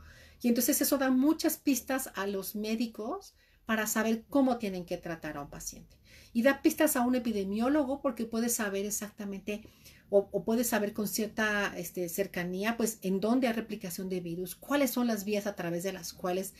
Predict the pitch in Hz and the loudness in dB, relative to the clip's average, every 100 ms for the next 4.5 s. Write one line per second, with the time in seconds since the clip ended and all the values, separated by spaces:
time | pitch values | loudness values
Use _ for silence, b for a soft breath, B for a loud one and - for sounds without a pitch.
0 | B B B - 208 - 202 202 202 - | B B B -2 -2 2 4 4 0 -2
1 | 175 - 175 165 - 170 190 180 185 196 | -6 -4 -6 -6 -6 -4 0 0 0 -2
2 | 196 190 - 180 185 202 220 208 202 185 | -2 -2 -2 -2 0 0 0 -2 -4 -4
3 | 185 180 214 202 175 165 160 - 170 170 | -4 -4 -6 -6 -6 -6 -8 -8 -10 2
4 | 220 233 226 196 | 4 6 4 0